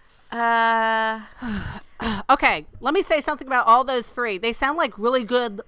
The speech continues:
Speaker 2: like, true crime stories. And if it is,
Speaker 1: Oh, it
Speaker 2: like, the Christmas
Speaker 1: does.
Speaker 2: in the Heartland is a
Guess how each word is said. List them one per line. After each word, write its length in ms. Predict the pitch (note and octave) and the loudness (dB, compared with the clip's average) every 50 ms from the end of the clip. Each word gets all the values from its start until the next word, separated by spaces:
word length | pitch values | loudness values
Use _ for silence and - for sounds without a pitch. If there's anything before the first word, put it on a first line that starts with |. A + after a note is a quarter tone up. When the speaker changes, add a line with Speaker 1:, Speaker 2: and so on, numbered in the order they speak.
| - - | -10 -4
Speaker 2:
like, 160 | A3 G#3 G3+ - | -4 -4 -4 -4
true 260 | - - A#3 A#3+ A3 | -8 -6 -6 -6 -4
crime 380 | - - G#3 G3+ G3+ G#3+ B3 | -2 2 2 4 4 4 2
stories. 800 | B3+ - - - C#4+ C4+ C#4 C#4+ D4 D#4 D#4+ E4 E4+ - - - - - - - - - - - - - | -2 -6 -6 0 4 4 4 4 4 0 -4 -6 -6 -8 -12 -18 -18 -20 -20 -20 -20 -20 -20 -20 -10 -4
And 160 | - C4+ C4+ C4+ | -2 0 2 2
if 140 | C4+ C4 | 2 2
it 100 | C4+ C4 | 2 2
is, 140 | B3 B3+ A#3+ | 2 2 0
Speaker 1:
Oh, 40 | - | 2
it 20 | |
Speaker 2:
like, 200 | B3+ A#3 A3 A3+ | 2 2 2 2
the 60 | D4 D4 | -4 -2
Christmas 360 | - B3+ B3 A3 C4 B3 - | 0 0 0 0 -2 -2 0
Speaker 1:
does. 40 | - | 2
Speaker 2:
in 40 | F#3+ | 6
the 100 | A3+ G3+ | 6 8
Heartland 520 | F#3+ G#3 G#3+ A#3 - B3+ B3 B3 C4 C4+ B3+ | 10 10 8 8 6 2 2 2 2 2 2
is 160 | A#3+ G#3+ - | 0 0 0
a 120 | A#3+ G3+ | -2 -2